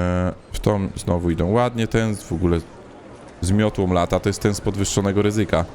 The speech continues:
Nie wiem, czy on tu w ogóle powinien sprzątać, tak szczerze mówiąc. Raczej nie powinien tutaj w ogóle sprzątać. No. Chociaż w sumie, jak strażnik tu będzie łaził, to jest okej.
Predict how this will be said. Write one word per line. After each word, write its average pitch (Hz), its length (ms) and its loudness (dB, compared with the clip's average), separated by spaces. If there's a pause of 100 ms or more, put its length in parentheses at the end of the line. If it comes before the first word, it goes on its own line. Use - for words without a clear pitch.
(320)
Nie 151 60 2
wiem, 170 100 0
czy 151 120 2
on 131 100 0
tu 123 100 2
w 113 60 0
ogóle 113 260 4
powinien 95 380 0
sprzątać, 80 680 0
tak - 140 -6
szczerze 82 340 0
mówiąc. 82 420 0 (680)
Raczej 135 260 0
nie 127 100 0
powinien 113 360 0
tutaj 90 220 -2
w 87 80 -4
ogóle 85 220 2
sprzątać. 82 640 -2 (640)
No. 92 540 4 (960)
Chociaż 180 440 4
w - 80 -12
sumie, 92 240 2
jak 85 160 0
strażnik 147 380 0
tu 113 100 0
będzie 104 220 2
łaził, 95 280 2
to 87 80 0
jest 87 140 2
okej. 82 320 2